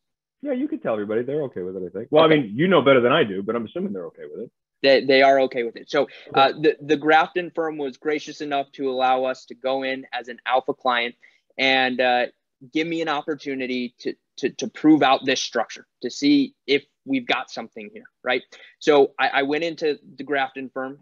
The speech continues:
Speaker 2: and, uh, I, I watched Will run consultations for, uh, for whatever, a week to, to see kind of how he did things. And he was very set in the way he did things, and, and, and that was fine. And I said, "Okay, well, now, now give me ninety days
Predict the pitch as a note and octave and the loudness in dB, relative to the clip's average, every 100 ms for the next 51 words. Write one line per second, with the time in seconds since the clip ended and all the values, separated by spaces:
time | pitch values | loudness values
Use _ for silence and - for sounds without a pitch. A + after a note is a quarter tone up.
0 | - B2 B2 A#2+ A#2+ A#2+ A#2 B2 B2 B2 | -10 -4 -4 -2 -2 0 -2 -2 -4 -4
1 | B2 B2+ C3 - C3 C3+ C#3+ D3 C#3 C3+ | 0 0 0 -4 -4 0 2 0 -4 -6
2 | C3 C3+ C3 B2+ - B2+ - B2 A#2+ - | -8 -10 -10 -12 -8 -8 -8 -14 -14 -18
3 | - B2+ B2 A#2+ A#2 A#2 A2 _ - A2 | 0 4 6 6 4 4 0 _ -8 -8
4 | - _ _ - B2+ A#2+ A#2 A#2 C3 B2+ | -10 _ _ -4 2 2 4 2 4 2
5 | - _ _ _ C#3 C3 - C3 C#3+ C#3 | 0 _ _ _ -2 -2 -2 -2 0 0
6 | C#3 C3+ - - D3 C#3 - D3 C#3 C3 | 0 -2 -4 0 0 0 -4 -6 -2 -2
7 | A#2 A2+ - _ - _ - B2 A#2+ A#2 | -4 -8 -16 _ -20 _ -10 -8 -6 -6
8 | D3 C#3+ C#3 B2+ _ _ _ _ _ _ | -2 -2 -2 -6 _ _ _ _ _ _
9 | _ C3+ D3 F3 F#3 - - E3 - D3+ | _ -2 2 4 2 -4 -4 -4 -4 -8
10 | C3+ C#3 C#3+ C#3 D3 B2 D#3 C#3+ A#2+ A2 | -6 -4 -4 -6 -12 -8 -8 -8 -10 -10
11 | A#2+ B2 A2 B2 B2 A#2+ A#2+ A#2+ B2+ C3+ | -10 -10 -4 0 0 0 -2 -2 -2 -2
12 | C#3+ - - F3+ C3+ A#2+ A#2+ - C3+ C#3 | -4 -6 2 2 2 0 -4 0 0 2
13 | D3 B2 A#2 A#2+ A#2 - B2 B2 C#3+ C3+ | 0 0 -4 -8 -10 -12 -14 -10 -8 -2
14 | C#3 E3 F3+ D3 C#3 C3+ C3 | 0 0 -2 0 2 2 -2